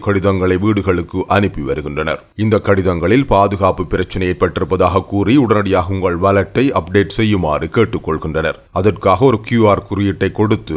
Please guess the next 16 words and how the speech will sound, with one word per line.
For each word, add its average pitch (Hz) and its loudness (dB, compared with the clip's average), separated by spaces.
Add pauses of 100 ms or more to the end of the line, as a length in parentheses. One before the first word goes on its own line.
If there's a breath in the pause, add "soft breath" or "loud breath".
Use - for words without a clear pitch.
(100)
அதை 90 0
ஸ்கேன் 107 0
செய்யுமாறு 92 0 (100)
பயனாளர்களை 87 0 (180)
வலியுறுத்துகின்றனர். 73 -2 (140)
இந்த 104 4
மோசடி 104 2
முயற்சி 95 -2
குறித்து 113 0 (360)
சுவிஸ் 135 0
சைபர் 104 2
கிரைம் 101 2
போலீஸ் 80 0 (120)
பொதுமக்களுக்கு 98 -2
தீவிர 104 2
எச்சரிக்கையை 76 -4